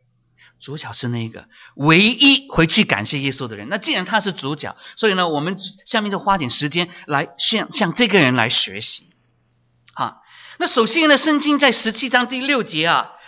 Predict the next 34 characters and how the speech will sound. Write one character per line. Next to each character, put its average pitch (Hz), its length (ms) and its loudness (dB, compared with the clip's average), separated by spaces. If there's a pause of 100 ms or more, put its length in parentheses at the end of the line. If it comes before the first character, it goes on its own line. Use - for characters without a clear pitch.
(120)
提 247 160 -4
到 247 460 2
这 370 140 -4
个 262 100 -4
感 - 500 -6
恩 226 140 4
的 202 100 2
人 147 200 2
是 185 240 -6
个 156 80 -8
什 127 120 -4
么 123 80 0
人？ 123 260 0 (280)
是 - 140 -10
个 147 100 -12
撒 208 560 -4
玛 151 240 -4
利 127 160 -14
亚 95 140 -16
人。 95 280 -20 (720)
原 330 200 4
来 359 140 6
这 370 140 0
十 - 340 -2
个 294 160 0
长 175 240 -4
大 269 240 2
麻 196 160 2
风 254 200 -4
的 220 100 0
人 185 200 0
里 127 140 -2
面 151 240 0
呢， 110 180 -4